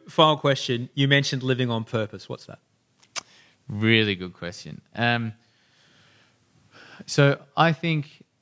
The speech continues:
Speaker 2: that, uh, everybody who comes,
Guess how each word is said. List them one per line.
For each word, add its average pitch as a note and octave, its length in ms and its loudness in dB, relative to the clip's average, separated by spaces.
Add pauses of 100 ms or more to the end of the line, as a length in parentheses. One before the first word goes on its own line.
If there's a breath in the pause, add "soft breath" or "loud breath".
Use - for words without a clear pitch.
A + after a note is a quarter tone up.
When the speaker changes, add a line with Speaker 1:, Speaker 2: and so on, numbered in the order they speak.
Speaker 2:
that, A#2 500 -2 (240)
uh, A2 280 -2 (920)
everybody D3+ 520 0
who A2+ 140 -8
comes, G2 800 -6